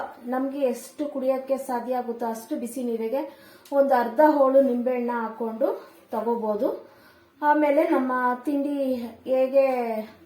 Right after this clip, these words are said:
ಕಂಟ್ರೋಲಲ್ಲಿ ತಗೋಬೇಕು, ಆ ರೀತಿ ಕಂಟ್ರೋಲಲ್ಲಿ ತಗೊಂಡು ವೆಯ್ಟ್ ಲಾಸ್ನ, ಆ, ಮಾಡ್ಬೋದು ಅಂತಾನೆ ಹೇಳ್ತಾ ಇದ್ದೀನಿ. ಇವಾಗ ನೋಡಿ, ನಾನು ಮತ್ತೆ ಇವತ್ತಿನಿಂದ ಇನ್ನೊಂದು ಹೊಸ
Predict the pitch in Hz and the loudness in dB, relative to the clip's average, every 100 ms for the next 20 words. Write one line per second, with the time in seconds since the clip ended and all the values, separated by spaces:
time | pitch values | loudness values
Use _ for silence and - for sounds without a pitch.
0 | _ _ 262 262 262 277 262 240 294 440 | _ _ -2 -2 0 2 2 0 -2 -4
1 | - - - 240 247 240 233 311 320 240 | -8 -16 -8 -4 -4 -2 -4 -2 0 2
2 | 240 240 302 339 339 - - 247 247 247 | 0 -2 -4 -6 -8 -14 -6 -4 -4 -4
3 | 247 240 226 233 247 262 320 - - - | -4 -4 -6 -6 -4 -4 -4 -8 -10 -20
4 | - - 294 294 285 285 254 - 320 392 | -20 -12 -2 -2 0 2 0 0 -4 -4
5 | - - - 254 247 240 233 226 226 226 | -8 -20 -12 -6 -4 -2 -2 -4 -8 -10
6 | - - 240 233 220 220 220 247 226 214 | -12 -6 -4 -2 -2 -2 0 -2 -2 -6
7 | 233 277 254 226 220 214 214 294 381 - | -4 -2 -2 -4 -6 -4 -4 -4 -8 -14
8 | - - - 262 262 302 311 294 277 277 | -20 -20 -14 -4 0 2 4 4 2 2
9 | 294 247 240 269 311 294 - - 247 247 | 0 0 0 2 2 0 -4 -10 -6 -6
10 | - - 311 320 240 277 277 269 262 254 | -6 0 2 2 2 0 0 -2 -4 -4
11 | 339 466 - 277 269 311 320 294 302 294 | -4 -4 -8 -6 -2 0 0 0 -2 0
12 | 277 262 262 262 - - - - _ _ | 2 2 -2 -6 -10 -20 -20 -20 _ _
13 | _ 277 254 - | _ 2 2 4